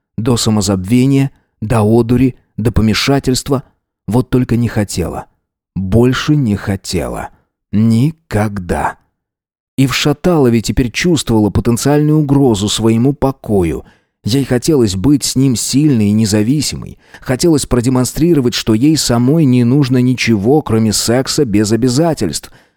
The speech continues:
Но себя не обманешь и не переделаешь. Она нуждалась в том, чтобы кто-то показал ей, что бывает и по-другому,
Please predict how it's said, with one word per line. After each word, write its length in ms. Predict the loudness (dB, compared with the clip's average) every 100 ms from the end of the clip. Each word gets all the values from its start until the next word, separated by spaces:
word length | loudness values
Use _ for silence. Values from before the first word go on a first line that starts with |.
| _ _ _
Но 120 | -2
себя 300 | 0 0 2
не 100 | 2
обманешь 720 | 0 2 0 0 -2 -6 -14 _ _ _
и 120 | -2
не 120 | 0 2
переделаешь. 760 | 0 0 0 -2 -4 -8 -12 _ _ _ _
Она 220 | -2 0
нуждалась 560 | 2 0 0 0 0 -2
в 160 | -10 -6
том, 360 | 0 0 -2 -6 _ -12
чтобы 340 | -4 -2 -2
кто-то 440 | -6 -2 -2 0 -2
показал 600 | -4 -2 -2 0 0 0
ей, 180 | -4
что 220 | -6 -4 0
бывает 500 | 0 0 0 0 -2
и 40 |
по-другому, 800 | -2 0 0 0 0 0 -4